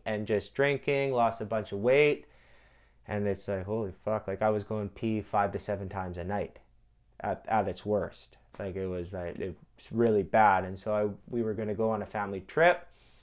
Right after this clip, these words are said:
and I was kinda like, "Hey, like, this is, like, something's going on here." Then I started Googling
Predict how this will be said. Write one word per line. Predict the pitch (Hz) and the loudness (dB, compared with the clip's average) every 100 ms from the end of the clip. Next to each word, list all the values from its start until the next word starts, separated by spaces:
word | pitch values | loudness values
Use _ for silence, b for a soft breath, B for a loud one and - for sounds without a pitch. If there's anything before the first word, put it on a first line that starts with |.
| b - | b -6
and | 107 101 | -4 2
I | 101 104 | 4 4
was | 101 101 | 2 -2
kinda | - 104 104 101 | -6 -4 -2 -2
like, | 90 90 | -4 -6
"Hey, | 107 135 | -2 -2
like, | 101 92 90 | -2 -6 -6
this | 107 - | -8 -8
is, | 165 143 - | -12 -12 -12
like, | 104 98 _ _ _ _ _ _ _ | -10 -10 _ _ _ _ _ _ _
something's | - 107 143 139 | -10 -6 -4 0
going | 131 123 | 0 4
on | 120 123 | 4 2
here." | 127 123 120 113 b b b b b | 2 4 4 4 b b b b b
Then | 113 | 0
I | 110 | 0
started | - 120 113 104 87 - _ - | 2 2 4 2 0 -14 _ -12
Googling | 113 120 120 120 110 107 101 | 0 4 6 6 2 0 -4